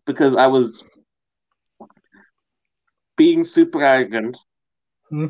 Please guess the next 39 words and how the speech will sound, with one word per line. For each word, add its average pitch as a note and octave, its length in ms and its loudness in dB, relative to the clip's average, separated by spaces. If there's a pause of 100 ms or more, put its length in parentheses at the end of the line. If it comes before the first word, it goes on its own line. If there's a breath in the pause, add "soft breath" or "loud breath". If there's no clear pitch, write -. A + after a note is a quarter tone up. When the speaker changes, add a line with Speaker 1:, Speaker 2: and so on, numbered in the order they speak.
(120)
Speaker 1:
which C#3+ 200 -6
is C#3+ 80 -8
something C#3 260 -4
I C3+ 100 2
do A#2+ 160 -2
sometimes, G#2 720 -6 (460)
and C3 160 0
was, B2 180 0 (280)
and C3 160 0
was C3+ 160 0
basically C#3+ 280 0
like, D#3+ 240 0 (240)
'cause - 140 -4
we, F4 200 4
we, F4+ 180 0 (560 soft breath)
we - 80 2
spent G#3+ 260 -2
so G#3+ 140 -4
much F#3 160 0
time F3 260 0
talking F3 340 0
about, D3+ 260 2
like, C3 220 -2 (1800)
"I D3+ 140 2
hope E3+ 220 0
I D#3+ 60 2
don't D3 180 -2
play E3 180 2
you." B2 160 2
I A#2 40 2
was B2+ 120 -2
like, A#2+ 160 -2 (100)
"Ah, C3+ 240 2 (400)
this A3 200 2
is C#3 160 -2
easy. C3 560 -4 (220)
I'll F#3+ 200 6
just D#3+ 220 -6 (240)
deploy C3+ 680 -2